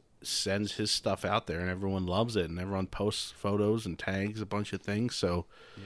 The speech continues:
Speaker 2: Sorry, it's Mark Adams. Sorry, I was saying Mark Andrews, but I think I
Speaker 1: Mm.
Speaker 2: said Mark Adams earlier. Mark Adams Pictures on Instagram, but yeah, just, just beautiful work. Um, yeah,
Speaker 1: Yeah, well,
Speaker 2: super
Speaker 1: that's,
Speaker 2: nice.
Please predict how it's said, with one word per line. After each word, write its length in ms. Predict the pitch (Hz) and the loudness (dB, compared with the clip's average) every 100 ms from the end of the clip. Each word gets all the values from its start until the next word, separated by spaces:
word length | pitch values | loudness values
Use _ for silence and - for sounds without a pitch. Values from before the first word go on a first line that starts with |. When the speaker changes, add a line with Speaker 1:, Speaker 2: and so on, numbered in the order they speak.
| 92 90 - | -16 -18 -4
Speaker 2:
Sorry, 280 | - 110 107 | -2 0 -2
it's 120 | - | 0
Mark 260 | 127 117 - | 0 0 -4
Adams. 460 | 104 101 95 95 - | -6 -6 -8 -8 -6
Sorry, 160 | 95 | -6
I 40 | 92 | -6
was 100 | - | -8
saying 180 | 98 | -8
Mark 180 | 92 90 - | -10 -14 -14
Andrews, 320 | 95 92 95 | -14 -14 -14
but 140 | - - | -16 -16
I 40 | 120 | -6
think 120 | 104 | 0
I 40 | |
Speaker 1:
Mm. 40 | 104 | 0
Speaker 2:
said 80 | 95 | 0
Mark 180 | 95 92 | -10 -12
Adams 240 | 92 95 | -14 -12
earlier. 260 | 90 92 - - - - | -12 -12 -14 -18 -20 -6
Mark 260 | 139 117 - | -4 -4 -6
Adams 400 | 104 104 98 98 | -10 -8 -8 -10
Pictures 680 | - 104 - - - - - - - | -10 -10 -12 -14 -14 -14 -14 -16 -14
on 80 | 92 | -12
Instagram, 540 | 95 - 92 95 92 101 | -12 -14 -16 -16 -18 -20
but 140 | 107 - _ _ - - - - - | -20 -20 _ _ -20 -20 -20 -20 -8
yeah, 180 | 110 98 | -6 -6
just, 240 | 110 - - - | -4 -6 -8 -8
just 220 | 139 123 - _ | -6 -6 -8 _
beautiful 520 | 151 160 147 131 113 | 4 8 8 6 0
work. 360 | 110 107 107 - - - - - - | -6 -4 -6 -8 -14 -18 -18 -20 -12
Um, 320 | 107 101 95 90 - - - _ _ _ - - _ - | -8 -6 -6 -10 -12 -20 -20 _ _ _ -20 -20 _ -10
yeah, 180 | 104 92 | -8 -6
Speaker 1:
Yeah, 140 | 101 - _ | -6 -8 _
well, 80 | - | -6
Speaker 2:
super 120 | 104 | -4
Speaker 1:
that's, 220 | 104 - | -4 -4
Speaker 2:
nice. 380 | - 92 - - | -8 -8 -10 -12